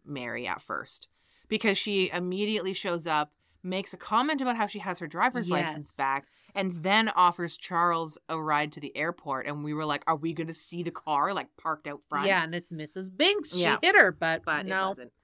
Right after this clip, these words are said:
Speaker 1: I would have been better, I think. <laughs>
Speaker 2: Yeah.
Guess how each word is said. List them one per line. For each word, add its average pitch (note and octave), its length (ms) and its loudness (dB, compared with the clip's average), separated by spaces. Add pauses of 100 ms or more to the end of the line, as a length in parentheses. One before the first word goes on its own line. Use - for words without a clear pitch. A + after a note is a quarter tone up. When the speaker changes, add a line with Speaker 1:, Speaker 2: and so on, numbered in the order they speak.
(360)
Speaker 1:
I A3+ 80 0
would C#4 100 4
have C#4 80 2
been D3 140 -4
better, G#2+ 260 -4
I E2+ 80 -4
think. - 260 -16 (560)
<laughs> - 540 -18
Speaker 2:
Yeah. G3+ 340 4